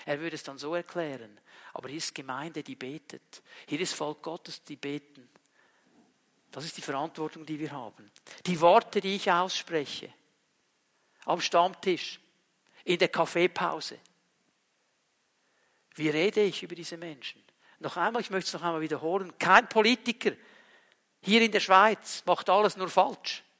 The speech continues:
Egal, aus welcher Richtung das er kommt. Weil nie ein Mensch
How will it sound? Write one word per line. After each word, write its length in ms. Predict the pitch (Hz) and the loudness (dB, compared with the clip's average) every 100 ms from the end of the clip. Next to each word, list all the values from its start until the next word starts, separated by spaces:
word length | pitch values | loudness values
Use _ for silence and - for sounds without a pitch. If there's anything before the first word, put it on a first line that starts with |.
| _ _ - | _ _ -4
Egal, 400 | 180 190 226 233 | 6 10 12 12
aus 180 | 208 | 8
welcher 300 | 220 214 196 | 4 4 4
Richtung 360 | 196 220 - 208 | 2 2 -4 -2
das 140 | 196 202 | -2 -2
er 60 | |
kommt. 460 | - 190 123 - - - - | -2 -2 -2 -8 -18 -16 4
Weil 260 | 156 156 156 | 6 6 4
nie 460 | 160 165 214 247 | -8 -4 0 2
ein 180 | 202 208 | 4 4
Mensch 380 | 196 208 202 | 2 2 0